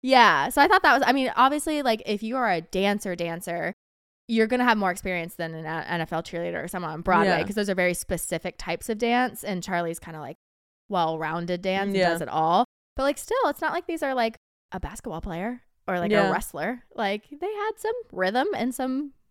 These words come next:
Speaker 1: some beat to them. So
Speaker 2: Yeah.
Speaker 1: it was a little strange, but
Speaker 2: Whatever.
Speaker 1: whatever.
Speaker 2: I don't think that she didn't not deserve to win. She is
Speaker 1: Yeah.
Speaker 2: a phenomenal dancer. It was just, it, I know that's why JoJo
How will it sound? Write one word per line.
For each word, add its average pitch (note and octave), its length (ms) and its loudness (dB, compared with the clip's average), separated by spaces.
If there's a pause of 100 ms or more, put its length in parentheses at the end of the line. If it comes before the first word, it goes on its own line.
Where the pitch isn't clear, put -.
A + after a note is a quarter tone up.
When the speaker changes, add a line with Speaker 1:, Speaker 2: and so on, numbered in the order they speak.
(260)
Speaker 1:
some D#4+ 200 0
beat E4 200 0
to G#3+ 100 -6
them. D#3+ 300 -4
So G3+ 320 0
Speaker 2:
Yeah. C4+ 280 2
Speaker 1:
it G3 60 -8
was C5 160 -2
a C5+ 40 0
little C5 200 0
strange, F3+ 420 -4
but F#3+ 220 -2 (240)
Speaker 2:
Whatever. G#3+ 240 4
Speaker 1:
whatever. G3 220 2
Speaker 2:
I A#3+ 260 6
don't A#3 180 -2
think A3 140 -4
that G3+ 120 -4
she - 180 -8
didn't F3+ 300 -4
not E3 200 -2
deserve D3 300 -8
to - 100 -12
win. C#3 320 -10 (180)
She D#3 260 -6
is D#3 220 0
Speaker 1:
Yeah. G3 180 4
Speaker 2:
a - 20 2
phenomenal D#3 380 -2
dancer. D#3 540 -6
It E3 80 -4
was D#3+ 140 -2
just, - 320 -8 (840)
it, E3+ 220 2 (440)
I F3 160 2
know F3+ 120 0
that's F3 180 -2
why F3 160 2
JoJo F3+ 200 2